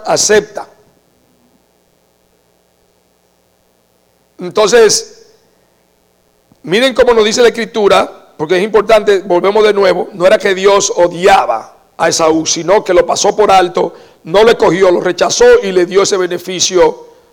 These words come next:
a Isaac, no por nada que Isaac tuviera, sino porque Dios así lo decidió.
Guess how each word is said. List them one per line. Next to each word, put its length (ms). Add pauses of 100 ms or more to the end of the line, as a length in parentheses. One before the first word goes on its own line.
(160)
a 80
Isaac, 460
no 420
por 200
nada 360
que 60
Isaac 360
tuviera, 420 (340)
sino 340
porque 280
Dios 260
así 260
lo 100
decidió. 460